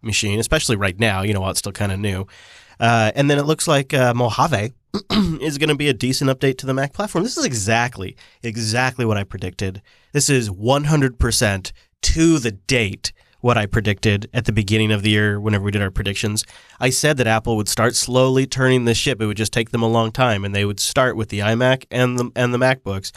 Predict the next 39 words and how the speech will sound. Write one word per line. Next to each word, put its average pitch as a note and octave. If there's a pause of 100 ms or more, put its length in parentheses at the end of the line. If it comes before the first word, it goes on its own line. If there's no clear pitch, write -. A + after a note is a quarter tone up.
(340)
and G#2+
that's G2+
exactly G#2
what G#2+
they've F#2+
just -
done. - (460)
And A#2
just B2+
like, D#3
uh, D3
Windows C#3+
ten B2 (120)
turned C#3+
that B2
Vista C3
ship G2+
and, G#2
the, A2+
and A2+
that G#2+
Windows B2+
eight C3
momentum, G#2 (340)
Windows B2
ten, D#3+
like G#2+
we G#2+
just A2+
said, D#3
is, G2+ (540)
is C#3
seeing D3+
a C#3
decent B2
refresh C3+
cycle G2
right F#2
now. F#2+